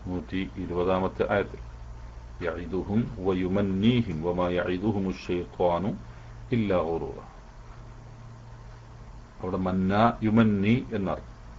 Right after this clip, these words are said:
അതിന്റെ തഫഅല വസ്നിലാണ് തമന്ന വരുന്നത്.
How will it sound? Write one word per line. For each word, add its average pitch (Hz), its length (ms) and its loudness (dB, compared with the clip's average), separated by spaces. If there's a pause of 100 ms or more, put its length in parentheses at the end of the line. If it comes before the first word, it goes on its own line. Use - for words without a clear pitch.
അതിന്റെ 101 500 4 (120)
തഫഅല 101 500 2
വസ്നിലാണ് 82 720 0 (380)
തമന്ന 90 580 2
വരുന്നത്. - 400 -10